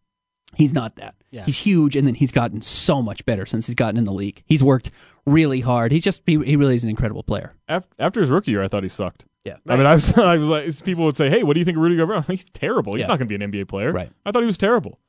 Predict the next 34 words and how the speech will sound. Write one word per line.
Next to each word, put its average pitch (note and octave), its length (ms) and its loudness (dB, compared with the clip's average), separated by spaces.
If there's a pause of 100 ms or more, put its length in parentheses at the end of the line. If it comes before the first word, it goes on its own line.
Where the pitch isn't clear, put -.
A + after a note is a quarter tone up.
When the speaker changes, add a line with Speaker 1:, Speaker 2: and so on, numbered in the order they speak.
(200)
Speaker 3:
and, C3+ 440 0
and C3 180 -2
he, D#3+ 400 -2 (440)
he F#3 120 -6
became A2 340 -4
real B2+ 220 2
good, F#2 360 -10
real A#2 160 0
fast. - 400 -14
Speaker 2:
See, B3+ 200 -4
that's D4+ 200 0
the B3+ 100 -6
kind G#3 220 -2
of F3+ 80 -8
thing E3+ 280 -4
where, C#3+ 180 0
like, B2+ 420 -4
you, D#3+ 80 -20 (100)
you D#3 160 -14
say D#3 300 -4
he B2+ 60 -12 (180)
only D3 200 -8
played C3 200 -8
eight B2+ 140 -8
games A2+ 220 -10
in G#2+ 80 -14
the G#2 80 -12
D A2 140 -12
League, F#2+ 200 -16
and G#2+ 80 -8
I B2+ 40 -2
Speaker 3:
Yeah. A#2+ 80 0
Speaker 2:
get - 120 -10
that. G2 200 -16